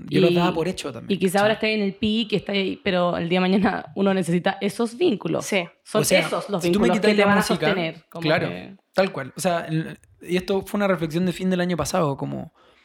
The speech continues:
Speaker 1: si me quitáis la música de por medio, weón, de repente me di cuenta como que de repente no tenía nada.
Speaker 3: Nada.
Speaker 2: Mm.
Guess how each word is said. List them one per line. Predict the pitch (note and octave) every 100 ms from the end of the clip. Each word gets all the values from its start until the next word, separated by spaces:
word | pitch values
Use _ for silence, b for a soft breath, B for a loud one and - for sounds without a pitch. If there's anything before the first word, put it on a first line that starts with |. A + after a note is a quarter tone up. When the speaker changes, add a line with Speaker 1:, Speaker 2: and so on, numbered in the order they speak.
| b b _ _ _ _ _ _ _
Speaker 1:
si | -
me | C#3
quitáis | C#3 F3 F3+
la |
música | F#3 F3+ F3+
de | F3
por | D#3+
medio, | D#3 E3 E3 E3 - - _ _ _ _ _ _ _ _
weón, | D3 E3+
de |
repente | D#3 E3+ E3 F3 D3+
me | D3+
di | D#3
cuenta | D#3+ D#3+ E3
como | E3
que | D3
de |
repente | D#3 D3+
no | F3+
tenía | E3 D3+
nada. | B2 C3+
Speaker 3:
Nada. | A#3 G#3+ F#3+ F3+
Speaker 2:
Mm. | G#3 F#3